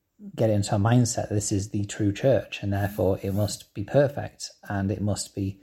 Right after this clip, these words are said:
we must have everything that we need, uh, in this church, where the reality is it isn't perfect at this stage. We know it's not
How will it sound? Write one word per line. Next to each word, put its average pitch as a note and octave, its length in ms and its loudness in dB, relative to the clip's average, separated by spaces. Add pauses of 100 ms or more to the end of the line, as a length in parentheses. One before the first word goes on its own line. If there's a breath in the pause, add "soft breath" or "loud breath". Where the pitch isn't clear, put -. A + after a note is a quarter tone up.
(360 soft breath)
we A2+ 80 2
must G#2 200 2
have G#2+ 100 4
everything A2+ 340 4
that G#2+ 80 0
we G2+ 120 0
need, G#2+ 380 0 (160)
uh, G2 200 -6
in G2+ 140 -4
this F#2 160 -4
church, - 440 -6
where A2+ 320 4 (280 loud breath)
the G2+ 80 -6
reality G#2 520 0
is C#3 360 -4 (160)
it C3 160 -4
isn't F#3 260 2
perfect F#2+ 500 -6
at - 80 -16
this - 120 -6
stage. F2+ 380 -6
We A2 100 2
know B2+ 180 6
it's G#2+ 220 -2
not A2+ 260 -2